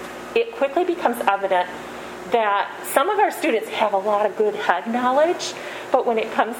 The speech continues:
to the interactive, the responsiveness, that can be a challenge for them. Um, we really try to work with our students and say, "Okay, you might not be ready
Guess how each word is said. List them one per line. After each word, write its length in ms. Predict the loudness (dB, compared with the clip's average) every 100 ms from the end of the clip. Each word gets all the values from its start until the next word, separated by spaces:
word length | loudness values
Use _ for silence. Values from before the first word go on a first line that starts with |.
| -4
to 120 | -2
the 100 | -2
interactive, 680 | -2 0 2 2 2 0 0
the 80 | 0
responsiveness, 920 | 0 0 0 0 0 0 0 0 0
that 220 | 2 0 2
can 140 | 0
be 100 | 0
a 60 | 0
challenge 440 | 0 0 0 0
for 120 | 0
them. 240 | 0 0 -2 -8 -12 -10 -10 -10 0
Um, 300 | 2 2 -2 -8 -10 -2
we 140 | 0
really 420 | 2 2 2 2
try 220 | 0 2 2
to 80 |
work 480 | 2 2 0 -2 -6
with 420 | -2 2 4 2 2
our 120 | 0
students 420 | 0 0 0 0 -2
and 120 | -2
say, 300 | 0 0 2
"Okay, 500 | 0 0 0 0 -2 -4 -12 -12 -12 -12 -12 -10 -4
you 160 | 0
might 320 | 2 2 0
not 420 | 0 0 -2 -4 -4
be 120 | 0
ready 400 | 2 2 0